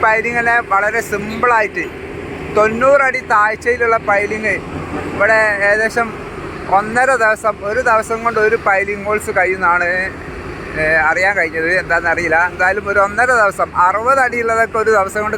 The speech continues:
കഴിയുന്നുള്ളത് ഞാൻ ചോദിച്ചപ്പോൾ പണ്ട് പറഞ്ഞിരുന്നു. പിന്നെ ചില പാറയുടെ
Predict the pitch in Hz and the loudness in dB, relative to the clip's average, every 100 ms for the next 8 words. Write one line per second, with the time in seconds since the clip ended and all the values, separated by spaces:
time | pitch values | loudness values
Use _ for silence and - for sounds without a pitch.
0 | 202 190 196 196 190 196 196 - - - | 0 0 0 0 2 0 -2 -6 -10 -10
1 | - - 175 196 202 190 190 208 208 202 | -8 -2 0 0 0 0 0 2 2 2
2 | 185 180 196 175 165 175 170 175 202 - | 0 0 0 0 0 -2 -2 -2 -4 -6
3 | - - - - - - - - - - | -10 -10 -10 -8 -8 -8 -10 -8 -8 -8
4 | - - - 190 220 214 220 233 247 - | -8 -8 -4 0 0 2 2 2 0 2
5 | 214 220 233 247 254 | 2 2 0 0 2